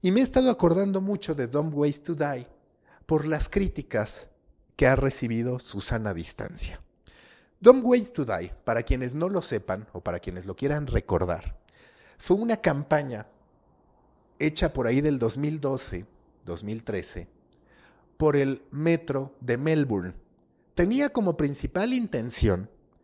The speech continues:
el buscar que los niños se mantuvieran a salvo sobre sus trenes, el también contribuir a evitar los suicidios. Utilizó, como en el caso de Susana Distancia,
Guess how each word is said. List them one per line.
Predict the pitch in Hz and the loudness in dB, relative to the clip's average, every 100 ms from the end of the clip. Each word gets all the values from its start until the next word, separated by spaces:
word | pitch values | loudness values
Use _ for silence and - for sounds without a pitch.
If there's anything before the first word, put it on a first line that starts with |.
| _ _ | _ _
el | 135 143 | 4 8
buscar | 139 - 175 165 | 6 6 2 0
que | - 165 | -2 -4
los | 123 143 | -4 -6
niños | 151 135 131 - - | -4 -4 -6 -8 -10
se | - | -8
mantuvieran | 127 123 123 120 143 143 127 | -6 -6 -4 -2 -2 -4 -6
a | |
salvo | 107 - 120 120 110 113 _ _ - - | -6 -2 -2 -2 -4 -8 _ _ -20 -14
sobre | - 117 110 | -4 -4 -4
sus | - 127 - | -6 -8 -8
trenes, | - 95 85 - - - _ _ _ _ _ | -8 -8 -8 -12 -14 -20 _ _ _ _ _
el | 127 123 123 - | -2 -2 -4 -8
también | - 120 131 147 165 156 _ _ _ | -8 -6 -4 -4 -6 -10 _ _ _
contribuir | 131 127 123 117 127 135 135 | -8 -6 -6 -4 -2 0 0
a | |
evitar | 123 104 - 117 110 - - _ _ _ _ _ _ _ - | 0 -2 -2 4 6 4 2 _ _ _ _ _ _ _ -2
los | 117 - | 0 0
suicidios. | 92 - 92 - - - - _ _ _ _ _ _ _ | 0 -2 -4 -8 -14 -14 -16 _ _ _ _ _ _ _
Utilizó, | 160 160 170 156 156 214 - - - - | 0 4 6 6 6 2 0 -10 -20 -4
como | 143 143 | 0 2
en | 139 | 2
el | 143 | 2
caso | 196 190 226 | 2 2 0
de | 151 | 0
Susana | - 131 175 190 | -2 -2 0 2
Distancia, | 143 - 160 180 - 214 | 2 2 0 0 -2 -6